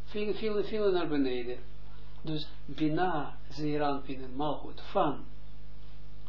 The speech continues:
Bina vielen ook in Zeranpin.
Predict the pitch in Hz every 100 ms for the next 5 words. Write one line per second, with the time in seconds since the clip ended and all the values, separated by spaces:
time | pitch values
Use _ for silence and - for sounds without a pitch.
0 | - - - 175 233 277 254 - 214 220
1 | 202 190 202 185 175 165 160 151 135 -
2 | -